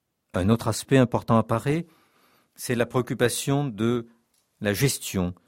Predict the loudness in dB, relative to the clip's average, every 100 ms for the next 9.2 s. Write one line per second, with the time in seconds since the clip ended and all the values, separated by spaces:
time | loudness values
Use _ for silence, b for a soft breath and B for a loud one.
0 | b b _ 0 4 6 6 4 2 -6
1 | -4 0 2 2 -2 -8 -6 -8 -4 -4
2 | -4 -2 -4 -4 -6 -12 b b b -4
3 | -2 2 2 2 0 -4 -2 -2 0 0
4 | 0 -2 b b -8 -2 -2 0 0 0
5 | -2 -2 0 -2 -4 -8 -6 -8 -8 -8
6 | -12 -12 -18 -20 _ _ _ _ _ _
7 | _ _ _ _ 0 0 2 0 0 0
8 | -6 -2 -2 0 0 0 -2 -6 -8 -6
9 | -6 -6